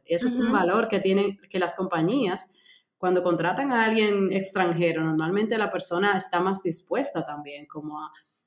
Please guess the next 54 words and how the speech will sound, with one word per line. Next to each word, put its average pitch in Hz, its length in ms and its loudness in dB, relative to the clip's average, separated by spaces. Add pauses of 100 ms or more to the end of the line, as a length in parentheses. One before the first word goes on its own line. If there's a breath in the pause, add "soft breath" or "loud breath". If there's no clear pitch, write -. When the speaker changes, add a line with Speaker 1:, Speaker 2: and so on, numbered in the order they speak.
Speaker 1:
a 165 140 -2
hacer 175 240 0
lo 208 80 2
que 233 80 4
haya 226 160 4
que 220 80 0
hacer, 247 340 -4 (160)
por 170 140 -2
así 160 120 -4
decirlo. 170 520 -2 (580 soft breath)
Speaker 2:
Bueno, 226 420 6
Speaker 1:
Y - 540 0
Speaker 2:
eh, 226 300 2
mis 233 200 -2
jefes, 233 280 0
por 294 160 0
ejemplo, 269 480 2
nosotros 247 260 -2
tenemos 269 200 2
una 247 140 0
compañía 226 380 -4
muy 220 480 -2
internacional, 226 840 -6 (160)
que 196 120 -10
yo, 208 100 -6 (200)
qué 196 100 -10
sé 208 220 -6
yo, 175 100 -6
yo 180 160 -6
diría 214 280 -2
que 208 240 -4
la 196 100 -6
mitad 196 260 -6
son 226 140 -6
alemanes 226 360 -4
y - 20 -8
la 196 100 -4
mitad 190 240 -8
somos 220 200 -4
personas 208 320 -6
de 208 80 -4
diferentes 208 340 -6
partes 233 280 -4
del 240 140 -8
mundo, 190 340 -10 (460)
y 202 80 -8
no 196 80 -4
es 208 60 -4
diciendo 247 360 -4
que 220 80 -6
los 202 240 -10
extranjeros 208 540 -6
somos 240 300 -8
mejores 208 680 -8